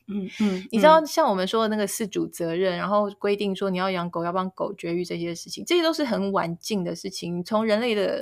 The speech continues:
Speaker 1: 观念，
Speaker 2: 发展，
Speaker 1: 很晚的观念。
Speaker 2: 对，很晚的观念，甚至于立法。就你从人跟狗的，从历史以来的关，关，关系来看，人都把狼喂成狗了，然后那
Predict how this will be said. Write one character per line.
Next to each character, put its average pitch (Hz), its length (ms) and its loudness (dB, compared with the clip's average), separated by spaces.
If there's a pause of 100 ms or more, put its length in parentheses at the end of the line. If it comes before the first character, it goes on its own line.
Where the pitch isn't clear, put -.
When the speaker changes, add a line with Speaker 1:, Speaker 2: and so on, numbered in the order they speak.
Speaker 1:
观 202 300 0
念， 196 180 -2
Speaker 2:
发 220 200 4
展， 196 180 -2
Speaker 1:
很 185 80 -2
晚 170 100 -2
的 170 80 2
观 214 80 4
念。 190 120 2
Speaker 2:
对， 202 40 2
很 214 120 2
晚 196 120 2
的 175 80 -8
观 190 280 -2
念， 196 360 -8
甚 226 200 -4
至 214 100 -2
于 202 60 0
立 185 200 -4
法。 - 240 -10 (360)
就 320 100 -2
你 294 80 2
从 220 160 4
人 202 240 4
跟 233 220 -2
狗 170 200 0
的， 175 140 -2
从 185 380 -4
历 240 100 -2
史 - 160 -6
以 170 60 -4
来 170 160 -2
的 175 100 -4
关， 185 320 -4 (140)
关， 185 200 -2 (200)
关 208 200 2
系 202 300 -6
来 185 180 -4
看， - 360 -8 (840)
人 220 220 4
都 302 100 6
把 247 180 10
狼 180 220 2
喂 220 140 2
成 175 300 -4
狗 - 240 -2
了， 175 100 -6
然 - 80 -4
后 269 160 2
那 254 560 -4